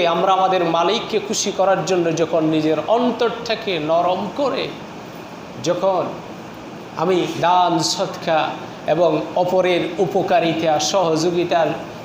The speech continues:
যখন আমি অন্তর থেকে যখন করব, আপনার মালিক আপনাকে এমনভাবে দিবে যেটা কল্পনার বাইরে। বলি আলহামদুলিল্লাহ। আমরা একটু নিজেদের ভিতরে পরিবর্তন আনি, একটু নিজেদের ভিতরে পরিবর্তন আনি।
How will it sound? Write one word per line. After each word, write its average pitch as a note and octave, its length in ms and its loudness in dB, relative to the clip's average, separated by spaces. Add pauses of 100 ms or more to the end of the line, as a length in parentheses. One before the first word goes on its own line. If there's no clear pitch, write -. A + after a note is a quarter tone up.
(100)
যখন F3+ 340 2
আমি F3+ 280 2
অন্তর E3+ 340 0 (100)
থেকে - 200 -4
যখন D#3+ 260 -2 (140)
করব, D3+ 260 2 (760)
আপনার F#3+ 440 2
মালিক G3+ 300 2
আপনাকে F#3+ 480 0 (140)
এমনভাবে D4+ 640 4
দিবে G3+ 300 2 (160)
যেটা E3 200 -2
কল্পনার D#3 640 2
বাইরে। C3+ 280 0
বলি F3+ 240 2
আলহামদুলিল্লাহ। F#3+ 800 2 (3000)
আমরা F3 240 2
একটু F3+ 320 0
নিজেদের E3+ 460 2
ভিতরে D3+ 380 0
পরিবর্তন C#3+ 580 -2
আনি, A2+ 220 -8 (1400)
একটু D#3 260 -2
নিজেদের F#3+ 480 2
ভিতরে F#3 340 0
পরিবর্তন D3+ 600 0
আনি। A2 200 -10